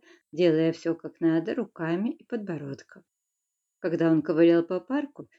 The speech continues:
прижимая подбородком лацкан, одной рукой придерживая полу жилетки, а другой вцепившись в ширинку, два старика, что играли в шашки, бросили игру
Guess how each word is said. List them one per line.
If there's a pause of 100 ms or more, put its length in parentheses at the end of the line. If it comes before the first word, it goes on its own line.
(140)
прижимая
подбородком
лацкан, (200)
одной
рукой
придерживая
полу
жилетки, (300)
а
другой
вцепившись
в
ширинку, (420)
два
старика,
что
играли
в
шашки,
бросили
игру